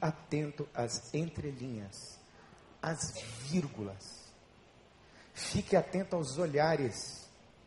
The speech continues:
aos gestos.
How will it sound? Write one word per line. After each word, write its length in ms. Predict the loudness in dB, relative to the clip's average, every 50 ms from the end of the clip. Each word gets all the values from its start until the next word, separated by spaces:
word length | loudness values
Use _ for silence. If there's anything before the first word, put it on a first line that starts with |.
| -20 -20 -20 -20 -20 -20 -20 -20 -20 -20 -20 -20 -20 -20 -20 -12 2 8
aos 280 | 10 10 12 10 8 6
gestos. 920 | 4 2 4 10 12 12 12 12 12 8 4 -2 -4 -6 -8 -8 -8 -8